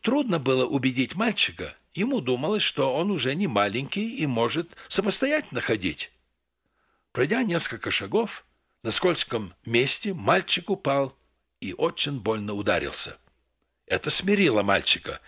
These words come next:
и он взялся за руку отца своего и теперь держался как можно крепче. Но,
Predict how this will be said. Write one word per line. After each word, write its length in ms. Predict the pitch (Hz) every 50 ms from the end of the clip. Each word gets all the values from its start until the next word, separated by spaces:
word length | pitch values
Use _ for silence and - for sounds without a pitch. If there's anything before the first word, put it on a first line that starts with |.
| - - - - - - -
и 120 | - 117 131
он 360 | 160 190 214 226 214 - - _ _ _ _ _ _
взялся 640 | 117 110 104 - 156 147 147 147 - - - 156
за 160 | 139 143 151 131
руку 320 | 127 131 120 - - 113
отца 340 | 101 92 - - 185 196 185
своего 440 | - - 165 165 160 156 151 147 135
и 200 | - - 127 110
теперь 480 | - - 104 - 156 175 208 196 - - - _ -
держался 800 | 131 175 175 131 117 - 147 139 151 - - - 151 151 151 - _ - _ _ _ -
как 240 | - 139 135 - -
можно 420 | 104 117 117 101 95 107 117 104
крепче. 640 | - - 135 143 117 - - - - - - - - _ _ _ _ _ _ _ _ _ _ _ _ _ _ _ _ _ _ - - - - - - - _ _ -
Но, 340 | - 196 226 247 247 -